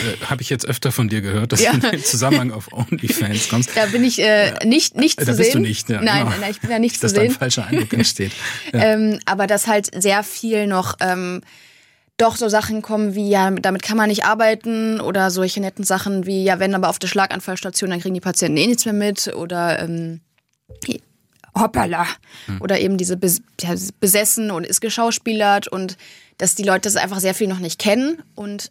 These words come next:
Speaker 2: ähm, dass es quasi einfach normaler wird. Das ist so ein bisschen der, das Ziel.
Speaker 1: Ja, du hast vorhin das Wort selber benutzt, ich bin keine Zirkusattraktion, natürlich nicht.
Speaker 2: Das sind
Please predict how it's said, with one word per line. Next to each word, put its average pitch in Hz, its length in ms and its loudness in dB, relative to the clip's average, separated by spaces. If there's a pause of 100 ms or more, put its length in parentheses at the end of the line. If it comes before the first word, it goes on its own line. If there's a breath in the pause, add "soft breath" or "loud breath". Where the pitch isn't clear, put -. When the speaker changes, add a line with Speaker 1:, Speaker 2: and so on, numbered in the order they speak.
Speaker 2:
ähm, 190 240 -8
dass 196 160 -4
es - 240 0
quasi 190 260 -4
einfach - 220 -4
normaler 175 460 -2
wird. 165 160 -6
Das 180 100 -6
ist - 140 -2
so - 80 -4
ein 92 60 -4
bisschen 92 260 -6
der, - 260 -6 (140)
das - 180 -2
Ziel. 123 300 -4 (240)
Speaker 1:
Ja, 107 140 2 (280 loud breath)
du - 60 -2
hast 110 80 2
vorhin 117 240 2
das 110 160 -2
Wort 110 240 0
selber 120 300 4
benutzt, 113 360 -6
ich 120 80 -10
bin 113 140 0
keine 107 300 0
Zirkusattraktion, 120 1000 0
natürlich 120 420 0
nicht. 127 380 0
Speaker 2:
Das - 120 2
sind 190 40 4